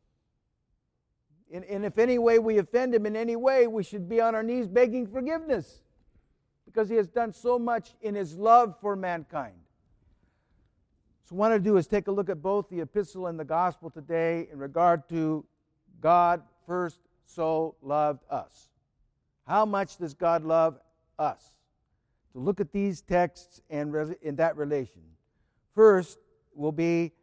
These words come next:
He is our anchor and our hope. Second, He accepts our faith along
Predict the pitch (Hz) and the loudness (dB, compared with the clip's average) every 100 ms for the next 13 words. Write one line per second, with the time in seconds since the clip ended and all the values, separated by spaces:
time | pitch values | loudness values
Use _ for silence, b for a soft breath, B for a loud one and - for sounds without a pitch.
0 | _ _ _ _ _ 160 156 175 165 170 | _ _ _ _ _ -6 -6 0 2 2
1 | 165 143 139 165 175 180 240 262 - _ | -2 -4 -4 -8 -8 0 2 2 0 _
2 | _ _ _ _ _ _ _ _ _ - | _ _ _ _ _ _ _ _ _ -16
3 | 143 131 117 143 180 226 _ _ _ _ | -10 -8 -8 -4 -2 -2 _ _ _ _
4 | _ _ _ _ _ 175 180 208 196 - | _ _ _ _ _ -2 0 0 -4 -6
5 | _ _ _ 147 139 - - 226 - - | _ _ _ -4 -4 -8 2 2 2 -2
6 | 180 160 - 202 233 247 - _ _ 135 | -2 -2 -4 2 2 2 -8 _ _ -14
7 | 139 160 190 202 208 | -4 2 2 2 -2